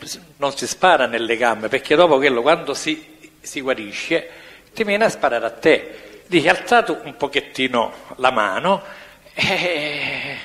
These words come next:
e l'ammazzate proprio. Quindi a Roma hanno fatto una copione, però, che era a capo il Pippo Calò. Ora, tanti personaggi della banda della Magliana io li ho conosciuti,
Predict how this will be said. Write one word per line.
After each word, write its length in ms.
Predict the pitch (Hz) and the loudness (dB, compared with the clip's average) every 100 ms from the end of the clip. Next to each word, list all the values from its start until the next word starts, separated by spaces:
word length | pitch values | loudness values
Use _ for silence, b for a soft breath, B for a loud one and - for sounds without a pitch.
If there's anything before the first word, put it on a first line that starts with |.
| - | -8
e 80 | - | -2
l'ammazzate 580 | 175 160 160 - 131 135 | 0 2 0 2 2 4
proprio. 220 | 131 117 | 4 2
Quindi 440 | 214 196 139 131 - | 0 0 0 -6 -2
a 100 | - | 0
Roma 600 | 185 160 131 104 123 165 B B B B - | 2 4 4 4 -2 -6 B B B B -4
hanno 260 | 214 220 | 0 0
fatto 440 | 214 180 - 165 - | 2 2 2 -2 -4
una 220 | 208 175 | -4 -2
copione, 520 | 160 220 269 233 240 214 | -2 0 0 2 0 0
però, 400 | 160 170 - - 160 _ | 0 -2 -4 -14 -20 _
che 200 | - 185 | -4 0
era 140 | 135 175 | 0 -4
a 40 | |
capo 480 | - 131 143 - 131 | -8 -10 -10 -10 -14
il 100 | 135 | -14
Pippo 320 | - 120 - 110 | -14 -16 -10 -6
Calò. 400 | 120 120 - B B B B B B _ | -4 -4 -4 B B B B B B _
Ora, 280 | 190 156 120 | 0 0 0
tanti 340 | 165 160 160 | 0 0 0
personaggi 760 | 156 139 - 151 202 196 165 147 | -2 0 0 2 4 2 -4 -4
della 240 | 139 135 | -2 -2
banda 300 | 135 139 131 | -4 -8 -8
della 260 | 127 127 127 | -6 -4 -4
Magliana 520 | 131 139 202 208 139 | -4 -2 0 0 -2
io 220 | 143 131 | -4 -6
li 120 | 127 | -4
ho 120 | 127 | -6
conosciuti, 840 | - 123 120 - 175 165 117 110 | -6 -10 -8 -4 -2 -2 -4 -8